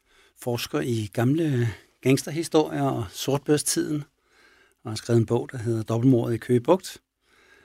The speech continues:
Og så bestyrer jeg en hjemmeside, der hedder Dobbeltdanmark, hvor jeg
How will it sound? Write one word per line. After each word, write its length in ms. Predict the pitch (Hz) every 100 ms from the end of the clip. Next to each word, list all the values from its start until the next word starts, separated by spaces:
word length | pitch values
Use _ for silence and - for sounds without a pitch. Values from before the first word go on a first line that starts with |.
| _ _ _
Og 80 | 98
så 240 | - 113 107
bestyrer 340 | 107 - 120 120
jeg 140 | 110
en 100 | 104
hjemmeside, 440 | 107 131 170 135
der 120 | 127 110
hedder 240 | 107 101 -
Dobbeltdanmark, 540 | 120 160 165 147 147 143 - _
hvor 160 | 127 131
jeg 200 | 117